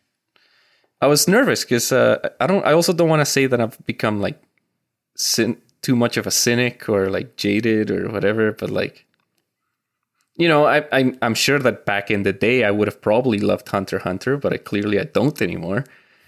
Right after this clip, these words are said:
So with that in mind, I was like, "Am I gonna like Toradora this time around?"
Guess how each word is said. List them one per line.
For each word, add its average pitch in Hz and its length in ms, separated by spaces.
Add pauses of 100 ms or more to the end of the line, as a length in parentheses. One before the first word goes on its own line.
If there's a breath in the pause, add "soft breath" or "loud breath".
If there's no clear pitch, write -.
(440 soft breath)
So 143 460
with 131 160
that 147 220
in 123 120
mind, 107 340
I 110 100
was 117 140
like, 107 200
"Am 107 180
I 104 140
gonna 110 260
like 104 340 (400)
Toradora 117 480
this 113 200
time 90 240
around?" - 420